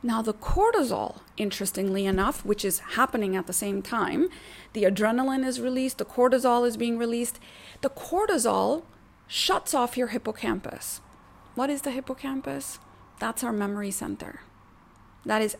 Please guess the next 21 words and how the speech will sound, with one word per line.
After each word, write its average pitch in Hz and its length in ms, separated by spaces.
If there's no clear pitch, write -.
actually 214 520
where 202 460
memories 196 540
are 190 240
stored, 214 560
um, 196 400
the 208 120
thinking 226 460
memories, - 600
not 220 280
the 220 100
emotional 196 480
memories. - 640
And 220 380
so 226 200
that 226 340
part 214 300
of 202 160
you, 208 420
so - 140
you, 247 260